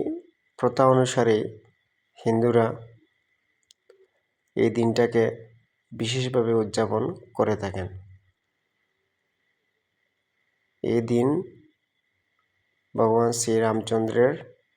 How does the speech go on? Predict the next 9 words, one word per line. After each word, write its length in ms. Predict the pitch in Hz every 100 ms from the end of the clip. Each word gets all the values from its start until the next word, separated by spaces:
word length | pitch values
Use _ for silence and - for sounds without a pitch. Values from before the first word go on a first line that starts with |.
| _ _ _ _ _ _ _ _ _ _ _ _ _
প্রত্যাবর্তন 680 | - 120 117 120 120 117 123
হিসেবে 420 | 120 - 117 104 120 - - _ _ _ - _ _ _ _ _ _ _ _ _ _ -
ওই 180 | - 120
দিনে 580 | 117 110 107 110 - - _ _ _ _ _ _
সকল 460 | - 110 - 120
হিন্দু 400 | 113 120 120 123
ধর্মাবলম্বী 800 | 120 117 113 113 113 113 110 110 120 - - _ _ _ _ _ _ _ _
মানুষেরা 760 | 117 107 107 107 110 113 - - _ _ _ _ _ _ _ _ _ _ _ _ _ _ _ _ _ _ _ _ _ _ _ _ _ _ _ _ _ _ _ _ _ _ _ 143
নিজের 640 | 127 113 123 - - -